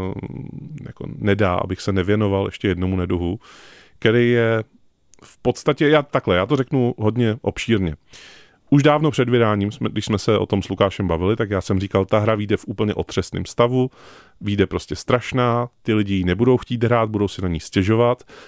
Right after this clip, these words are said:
a oni se za půl roku po vydání chytnou za nos a udělají singleplayerový Fallout sedmdesát šest. Pořád si myslím, že tohleto,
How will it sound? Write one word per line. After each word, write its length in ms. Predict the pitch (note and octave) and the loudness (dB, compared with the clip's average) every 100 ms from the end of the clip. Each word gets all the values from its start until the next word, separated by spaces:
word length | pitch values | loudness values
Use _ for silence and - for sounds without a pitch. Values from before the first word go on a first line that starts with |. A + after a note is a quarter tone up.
| - | -10
a 160 | - - | -4 0
oni 200 | G#2+ A2 | 2 2
se 120 | - | 0
za 100 | G2 | 0
půl 200 | G2 C3+ | 2 4
roku 200 | B2+ A#2+ | 4 2
po 120 | A2 G2+ | -2 0
vydání 360 | G#2+ G#2+ G#2+ | 4 2 0
chytnou 360 | - A2+ F#2+ F2+ | -4 -4 0 0
za 100 | F#2 | 2
nos 320 | G#2+ C3+ - | 2 0 -2
a 80 | - | -2
udělají 320 | F#2+ G2+ G#2+ | 0 2 2
singleplayerový 720 | - G#2 G2 - F#2 F#2 F#2 | 2 2 2 2 0 2 0
Fallout 320 | F#2 F2+ F2 D#2+ | 0 0 0 0
sedmdesát 500 | E2+ E2+ D#2+ E2 D#2+ | -4 -4 -4 -6 -6
šest. 420 | - - - - - - - | -10 -14 -18 -20 -20 -20 -8
Pořád 300 | - C#3 D#3 | 2 4 4
si 80 | - | 2
myslím, 300 | A2 G2+ A#2+ | 0 0 0
že 100 | A2+ | 2
tohleto, 440 | G#2+ G#2+ A2 G#2+ | 2 2 2 2